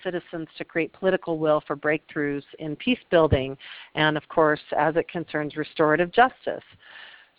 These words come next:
So if, if that interests you, it's a, a minimal time commitment to be on an action team. It's really easy to connect with others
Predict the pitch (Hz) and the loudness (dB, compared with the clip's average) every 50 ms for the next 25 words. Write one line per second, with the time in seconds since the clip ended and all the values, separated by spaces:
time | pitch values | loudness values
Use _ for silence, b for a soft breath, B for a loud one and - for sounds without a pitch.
0 | _ - 190 180 170 160 156 170 - - - - 165 _ - 196 226 269 269 269 | _ 4 6 6 6 6 4 0 -2 -4 -10 -12 -6 _ 6 6 8 8 6 2
1 | 277 - 277 240 - - - 190 165 165 165 156 151 - - 170 170 - _ - | -2 -6 -10 -10 -10 -12 -8 -6 -4 -2 -2 -4 -4 -4 -4 -4 -4 -6 _ -8
2 | - 175 156 156 151 147 143 - 165 156 165 185 196 214 226 226 220 208 196 - | -2 0 2 2 2 0 0 -2 -4 -6 -4 -2 -2 -2 -2 0 -2 -2 -4 -2
3 | - 175 160 160 165 - - 165 160 165 160 - 175 175 180 180 170 - _ - | 0 0 0 0 -2 -8 -10 -6 -4 -4 -4 -4 -4 -4 -4 -4 -6 -8 _ -16
4 | 160 160 165 165 156 165 170 165 156 147 143 139 - - - 175 165 - - 196 | -8 -4 -2 0 0 0 0 0 2 2 2 0 0 -4 -10 -10 -10 -8 -6 -6
5 | 196 202 208 220 220 B B B B B B B B - 151 - - 165 175 190 | -4 -4 -6 -8 -10 B B B B B B B B -6 -6 -6 -6 -2 2 6
6 | 202 202 196 185 180 170 180 185 180 160 175 175 - 170 - - - 156 151 151 | 6 6 6 6 4 2 0 -2 0 0 -2 -2 -2 -2 -6 -4 -6 -4 -2 -2
7 | 160 160 _ - 165 156 - - 147 151 151 165 170 180 202 | -2 -4 _ -6 -6 -4 -2 0 0 0 2 2 2 0 0